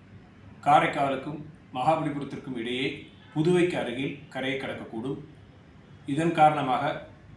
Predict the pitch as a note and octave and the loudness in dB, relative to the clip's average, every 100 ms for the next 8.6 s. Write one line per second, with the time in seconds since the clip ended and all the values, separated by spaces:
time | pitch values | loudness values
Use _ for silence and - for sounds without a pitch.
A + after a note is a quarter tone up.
0 | B2+ C#3 E3+ D#3 D3+ C#3 C#3 - - - | -4 -2 0 -2 -2 -2 -4 -6 -16 -20
1 | - - C#3+ D#3 C#3+ B2+ A2+ G#2+ G#2+ C3 | -12 -4 0 2 2 0 -2 -8 -8 -8
2 | - - - - - - - - C#3+ D#3 | -8 -14 -20 -20 -20 -20 -8 0 2 4
3 | D#3 D#3 C#3+ C3 C3+ C#3 C3 A#2 A2 C#3+ | 4 2 0 -2 -2 -2 -2 -4 -6 -8
4 | - - - - D3 F#3+ G3 E3+ D3 C3+ | -12 -18 -18 -2 2 2 4 2 2 -2
5 | C#3+ - D#3 D#3 D#3 D3+ C3 C3+ C3 A#2+ | -4 -6 -2 0 2 0 0 -2 -2 -6
6 | A2+ A#2 D3+ - - - C#3 E3+ E3+ C#3 | -6 -6 -6 -10 -18 -2 2 4 4 2
7 | C3 B2 C3+ - C3 D#3 D#3 C#3+ C3 C3+ | -2 -4 -6 -4 -2 0 2 0 0 -2
8 | B2+ A2+ A2+ G#2 B2 | -4 -8 -8 -8 -6